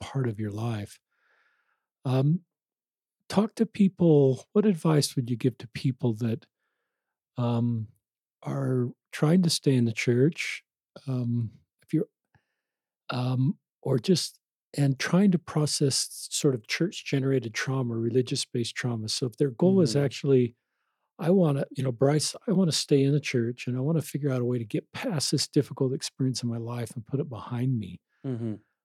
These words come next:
Speaker 1: um, so that I can feel, I can get the P T S D out of me and I can work through it. I actually want to find a way to stay in the church and put this behind me."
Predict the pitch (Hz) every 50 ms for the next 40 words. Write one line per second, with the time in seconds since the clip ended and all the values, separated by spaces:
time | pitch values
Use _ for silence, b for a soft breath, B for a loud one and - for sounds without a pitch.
0 | _ _ - 131 120 117 117 117 113 - - - 147 139 131 123 135 131 131 123
1 | - - 127 117 - - - 190 202 202 185 170 160 - - _ _ _ _ _
2 | - - 131 - _ - 143 170 156 156 - - - - 156 143 - - 143 131
3 | - - - - 131 131 131 131 120 117 107 113 113 110 110 113 110 - - 127
4 | 113 117 127 135 127 _ _ - - - 139 131 127 117 107 107 110 113 123 127
5 | 131 - - - 123 113 110 107 117 131 139 139 131 - 139 - - 135 123 117
6 | 117 117 120 120 110 113 - - - 120 113 110 107 - - - 123 110 - -
7 | 113 - - 139 175 139 - - - - 90 90 120 113 110 107 107 104